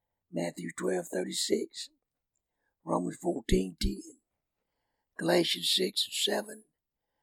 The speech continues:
Ephesians six eight, Colossians chapter three, verse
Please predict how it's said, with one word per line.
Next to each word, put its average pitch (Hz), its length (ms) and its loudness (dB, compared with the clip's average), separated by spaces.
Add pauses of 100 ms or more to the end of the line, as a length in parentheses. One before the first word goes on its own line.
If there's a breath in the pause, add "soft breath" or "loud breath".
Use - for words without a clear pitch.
(240)
Ephesians 180 640 2
six 208 300 -2 (120)
eight, 208 400 0 (640)
Colossians 165 680 0
chapter - 300 -6 (120)
three, - 300 2 (760)
verse 170 160 -6